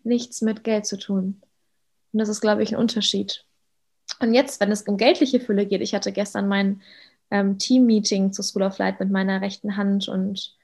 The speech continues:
Soul Sister Ella. Und wir haben mal geguckt, was, wie groß es werden soll, was ich gerade für Fixkosten habe im Monat.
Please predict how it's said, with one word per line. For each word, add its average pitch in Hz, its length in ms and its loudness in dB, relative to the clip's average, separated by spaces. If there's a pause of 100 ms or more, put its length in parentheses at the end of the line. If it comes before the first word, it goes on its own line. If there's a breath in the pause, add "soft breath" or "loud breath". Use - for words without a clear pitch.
(120)
Soul 208 300 -2
Sister 208 400 -4
Ella. 196 380 0 (560 soft breath)
Und 208 180 2
wir 208 120 4
haben 214 140 4
mal 208 100 4
geguckt, 196 400 -4
was, 196 400 -4
wie 202 120 -2
groß 220 300 0
es - 140 -12
werden 277 260 4
soll, 190 240 0
was 190 140 -4
ich - 120 -10
gerade 190 200 -2
für 202 120 -8
Fixkosten 196 640 -6
habe 185 140 -6
im 190 100 -2
Monat. 190 500 -4